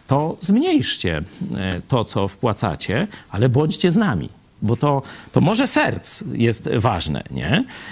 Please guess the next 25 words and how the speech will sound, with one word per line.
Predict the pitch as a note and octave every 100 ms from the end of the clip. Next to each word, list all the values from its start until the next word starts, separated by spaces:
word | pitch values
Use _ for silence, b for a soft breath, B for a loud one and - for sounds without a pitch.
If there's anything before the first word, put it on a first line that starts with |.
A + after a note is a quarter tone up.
| B
Jak | C#3 G#3
kiedyś | - F#4 D4+ D3+
Bóg | D3 F#3+
da | C#3 - E4+
błogosławieństwo | F3 F#3 D#3+ F3 E3 F#3+ F3+ -
i | E3+
finansowe, | D3 E3 D#3+ - D#3+ C3+ G3+
no | G#3
to | G3+
już | -
jak | E3
ludzie | F3+ C4+ G3+
rozumieją, | F3+ D#3 D3+ E3+ F3 D#3
o | C#3+
co | - C#3
chodzi, | C3 A2+ A#2
no | A3 A#3+
to | -
i | C3+ C3+
wtedy | A#3 - F#3+ F3+ G3
pieniądze | F#3 F3 E3 C#3+ D#3 C#3+ D3 B B A3+ F#3
na | - A#2+ B2+ B2+
nowe | B2 C3+ D#3 D3 C3+ B2
projekty, | G#2+ C#3 D#3 D#3 - C3 G#2+
nowe, | E2+ C#3+ C#3